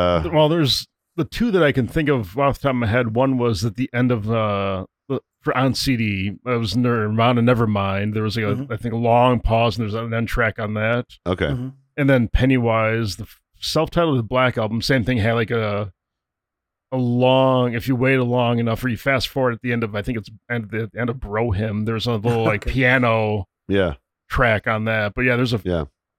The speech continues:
Speaker 2: They're around. I just, there's
Speaker 1: Yeah.
Speaker 2: a, there's a two that I can think of right now off the top of my head that had 'em.
Speaker 3: Yeah.
Speaker 1: Yeah.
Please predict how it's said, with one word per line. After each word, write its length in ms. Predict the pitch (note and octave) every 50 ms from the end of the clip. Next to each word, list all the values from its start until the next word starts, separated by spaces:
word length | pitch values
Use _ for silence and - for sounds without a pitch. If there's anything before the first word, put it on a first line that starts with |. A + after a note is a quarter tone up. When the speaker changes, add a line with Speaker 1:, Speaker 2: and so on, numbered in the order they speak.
| _ _ _ _ _ -
Speaker 2:
They're 140 | F#3 A3+ B3
around. 380 | G#3 F3+ F#3 F3 C3+ A#2+ A#2
I 60 | B2
just, 260 | C3 C#3+ B2+ - - C3+
there's 160 | D3 C#3 G2
Speaker 1:
Yeah. 140 | F#2+ F2+ -
Speaker 2:
a, 40 |
there's 320 | C3 A#2 A#2+ C#3+ B2+ A2 C3
a 80 | C3
two 240 | - - - - F3+ D#3
that 80 | C#3+
I 60 | B2+
can 120 | A2+ B2+ G#2+
think 140 | C3 C3 B2
of 120 | G#2+ G#2
right 220 | A2+ A#2 B2+ A#2+
now 260 | A#2 A#2+ A#2 A#2 A2+ G#2+
off 80 | G#2+
the 80 | - A2
top 140 | F#2+ F#2 -
of 40 |
my 100 | G2 F#2
head 240 | G2 F#2+ G2 G2 G2
that 100 | G2 G2
had 200 | G2+ G#2 G2+ G#2
'em. 80 | G2+ G#2+
Speaker 3:
Yeah. 160 | C#3 E3 E3
Speaker 1:
Yeah. 200 | F2 E2+ D#2 D2